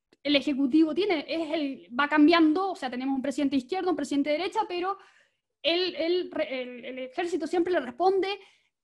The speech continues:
al presidente, no le responde finalmente a un lado político al otro, si bien hay, eh, preferencias de repente, eh, lógicas como los seres humanos tienen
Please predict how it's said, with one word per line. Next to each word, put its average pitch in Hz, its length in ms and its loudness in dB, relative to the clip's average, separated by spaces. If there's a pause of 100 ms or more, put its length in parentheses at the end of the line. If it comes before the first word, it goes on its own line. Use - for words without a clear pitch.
al 226 140 -8
presidente, 285 480 2
no 269 80 0
le 269 80 0
responde 311 520 0
finalmente 294 720 2
a 254 220 0
un 254 220 0
lado 262 240 0
político 247 360 -4
al 233 120 -2
otro, 262 320 0
si 240 160 -8
bien 247 180 -4
hay, 262 340 -4
eh, 240 100 -10
preferencias 262 580 0
de 254 80 -4
repente, 254 600 -4 (600)
eh, 220 340 -14 (120)
lógicas 302 580 2
como 254 260 -8
los 247 100 -6
seres 277 160 -4
humanos 262 300 -2
tienen 254 420 -4